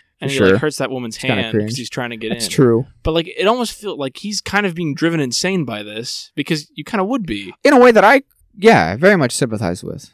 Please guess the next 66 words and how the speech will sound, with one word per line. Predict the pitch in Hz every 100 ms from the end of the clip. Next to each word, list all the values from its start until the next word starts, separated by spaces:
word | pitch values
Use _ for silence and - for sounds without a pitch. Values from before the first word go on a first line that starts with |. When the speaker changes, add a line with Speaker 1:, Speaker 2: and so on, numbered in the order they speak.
| -
Speaker 1:
Yeah, | -
'cause | 165 156 _
they're | 147 160
like, | 143 - 143
"Oh, |
no, | 160
you | 135 156
can't | - 175 -
see | 151
your | 135
daughter. | 123 131 135 135 127
You | 123 151
have | 143
to | 131
leave | 123 143 135
restaurants | 127 123 - 139 135 135
'cause | 143
people | 156 147
are | 131 127
having, | 135 139 135 120 - _ _ _
doing | 165 180
something | 175 151
that | 131
you | 170 - -
have | 151 151
no | 156 185
control | 180 - 165 143
over | 127
and | 127
have | 127
no | 135 139
say | - 143
over | 123 110
and | 110
never | 131 202 190
had | 139
any | 120
say | 110 107 98 98 123 _ _
and | - 120 120
didn't | 175 165 -
really | 147 185 165
even | 160 143
ask | 127 135 -
for." | - 92 85 98 - _ _ _
Speaker 2:
And | 165
like |
I | 220
said, | -
I, | 175 -
I | 110
definitely | 349 - 240 202
empathize | - 143 120 113
with | 110
that | 120 104 92
aspect | 92 - 90 87
of | 80 -
it | - _
'cause | 131
there's | 160
definitely | 180 180 190
points | - 131 -
in |
this | 117 -
where |
it's | 123 120
like, | 107